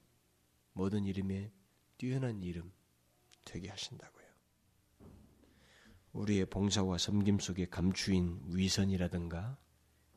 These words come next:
형식이라든가 이 억지에 대해서 우리는 대단한 경계심을 가져야 됩니다. 저는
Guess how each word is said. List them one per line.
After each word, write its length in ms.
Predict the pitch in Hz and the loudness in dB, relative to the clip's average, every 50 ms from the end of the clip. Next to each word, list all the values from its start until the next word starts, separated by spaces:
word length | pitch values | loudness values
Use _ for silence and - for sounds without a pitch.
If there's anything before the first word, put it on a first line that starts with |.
| _ - | _ -20
형식이라든가 1120 | - - - 110 110 113 - 123 113 107 107 95 87 - 92 90 85 85 90 117 147 160 - _ _ _ _ _ _ - - _ _ - | -16 -8 -4 -2 0 0 0 -2 -2 -2 -2 -4 -4 -6 -6 -8 -6 -6 -6 -6 -8 -10 -14 _ _ _ _ _ _ -20 -20 _ _ -4
이 140 | 87 82 | -2 -2
억지에 540 | 78 80 90 - - - - - 160 151 131 | 0 -2 -2 -4 -4 -2 2 4 4 4 4
대해서 600 | - - 78 80 80 - - 117 120 107 92 87 - _ _ _ _ _ _ _ _ _ _ _ _ - | 2 -2 -4 -4 -4 -4 -4 -4 -4 -4 -6 -12 -16 _ _ _ _ _ _ _ _ _ _ _ _ -10
우리는 180 | 101 90 - | -8 -8 -6
대단한 360 | - 87 90 90 95 98 98 92 | -6 -6 -4 -2 -2 0 -2 -2
경계심을 480 | - 85 90 92 92 85 - 85 80 | -2 0 0 0 0 0 -2 -4 -6
가져야 280 | - - 85 - - - | -8 -10 -14 -14 -14 -14
됩니다. 280 | - 110 - - - - - _ _ _ _ _ _ _ _ _ _ _ _ _ _ _ _ _ _ - | -14 -16 -16 -18 -20 -20 -20 _ _ _ _ _ _ _ _ _ _ _ _ _ _ _ _ _ _ -8
저는 480 | - - 107 110 110 110 104 104 113 | -2 2 4 6 6 4 4 0 -4